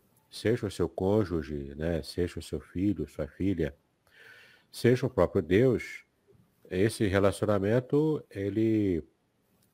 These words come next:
deve ser vivido, né? Experimentado com sinceridade, com o coração aberto, né? E não há sinceridade quando você é tolhido de fazer algum tipo de pergunta difícil.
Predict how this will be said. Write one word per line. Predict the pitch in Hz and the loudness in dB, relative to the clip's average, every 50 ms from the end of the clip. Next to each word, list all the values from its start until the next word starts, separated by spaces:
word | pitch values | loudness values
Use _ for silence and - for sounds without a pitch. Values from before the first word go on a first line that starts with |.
| _ _ _ - | _ _ _ 2
deve | 104 110 131 139 113 101 | 6 6 6 6 4 0
ser | - - - 95 87 80 | -4 -2 0 0 0 0
vivido, | - 87 80 73 - 90 104 120 92 82 | -2 -4 -8 -6 -2 0 0 0 0 0
né? | 76 82 | -2 -4
Experimentado | 78 - - - 85 85 80 87 85 - - 104 101 104 110 110 - 131 | -4 -4 -4 -4 -2 -2 -2 -4 -4 -2 2 4 4 4 4 2 0 -2
com | 127 - - 127 123 127 135 127 | -2 -2 2 2 2 2 2 0
sinceridade, | - - 135 127 - - 131 131 143 - 110 104 104 104 95 - - - - _ _ _ _ _ _ _ _ _ _ _ _ _ _ _ _ _ _ _ _ _ _ _ - | -4 -4 -4 -4 -2 0 0 0 2 2 4 4 6 4 4 2 -2 -10 -20 _ _ _ _ _ _ _ _ _ _ _ _ _ _ _ _ _ _ _ _ _ _ _ -6
com | - 92 | -6 -4
o | - | -2
coração | - 135 135 120 104 - 104 90 | 2 2 2 2 2 -2 -4 -4
aberto, | 76 76 87 90 95 90 85 - - 73 | -2 2 2 4 4 2 2 -2 -8 -8
né? | 73 82 98 101 - _ _ - - _ _ _ _ _ _ _ _ _ - | -6 -4 -4 -4 -6 _ _ -20 -20 _ _ _ _ _ _ _ _ _ -8
E | 87 90 98 104 - _ | -6 -4 -4 -6 -8 _
não | - 110 135 160 151 117 | -6 -2 0 2 4 6
há | 107 104 | 6 4
sinceridade | 101 - - 98 - - 107 104 127 127 - 104 107 123 127 - - - | 4 2 -2 -6 -2 0 0 2 2 4 6 6 6 6 4 2 -2 -2
quando | - 151 151 151 | -2 0 0 2
você | 156 139 - - 143 143 147 143 143 135 - - - | 0 0 0 2 4 4 6 6 4 2 0 -4 -6
é | 85 95 98 | -6 -4 -4
tolhido | - - - 117 107 95 104 131 143 - 90 78 | -2 0 2 4 4 4 4 2 2 2 0 -2
de | 87 90 | -2 -2
fazer | - - 87 76 78 92 | 0 0 0 0 0 -2
algum | 104 101 - 110 107 | -2 -2 -4 -6 -8
tipo | - 120 113 127 127 | -6 -4 -4 -4 -4
de | 127 | -2
pergunta | 127 - 139 131 107 110 113 127 127 - 151 147 151 151 147 143 127 - | 0 0 0 0 0 0 -2 -2 -2 0 0 2 2 2 2 0 0 -2
difícil. | 117 117 - - 123 117 - - - - | -6 -6 -4 -4 -4 -4 -6 -8 -16 -20